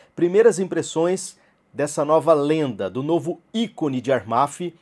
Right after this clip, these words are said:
na perfumaria importada árabe. O nome é Precier One, extrato de perfume,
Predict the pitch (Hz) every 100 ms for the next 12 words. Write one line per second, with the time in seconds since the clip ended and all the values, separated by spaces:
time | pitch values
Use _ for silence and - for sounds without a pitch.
0 | _ - 139 147 143 147 147 135 160 156
1 | 143 - 147 143 147 - 151 147 127 110
2 | 98 87 - _ _ 131 151 160 180 175
3 | 127 - - - 190 202 - 156 143 156
4 | 208 - - 120 127 147 151 185 - _
5 | _ _ - 160 165 - - 170 208 208
6 | 165 160 143 117 - 131 190